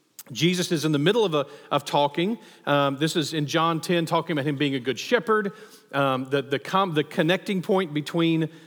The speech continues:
um, leaving the, at some point, and we, again, we don't know exactly when this conversation happens. Is it immediately, as some people think,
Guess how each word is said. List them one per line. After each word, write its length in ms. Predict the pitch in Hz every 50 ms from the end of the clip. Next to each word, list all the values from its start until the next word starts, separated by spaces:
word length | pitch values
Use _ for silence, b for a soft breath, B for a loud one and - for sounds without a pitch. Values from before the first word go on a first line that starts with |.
| B B B
um, 260 | 139 139 131 131 143
leaving 560 | 139 143 160 180 202 214 202 190 202 185 175
the, 240 | 151 147 143 135 - - - -
at 100 | 143 131
some 260 | - - 226 226 220 180
point, 360 | - 220 208 202 196 156 160
and 80 | 156
we, 100 | 156 180
again, 240 | 175 151 143 170 151
we 120 | 147 143 143
don't 180 | 190 226 208
know 100 | 196 185
exactly 440 | 170 151 151 165 185 - - 185 160
when 140 | 156 160 156
this 120 | 156 147
conversation 640 | - - 160 156 147 147 143 - 160 139 135 151 123
happens. 420 | 139 165 180 180 226 226 226 202
Is 160 | 160 156 143 143
it 80 | 147
immediately, 480 | 143 135 139 147 156 165 202 220 247 214
as 140 | 139 - -
some 140 | 170 147
people 200 | 143 147 135 139
think, 340 | 127 - 170 160 160 156 -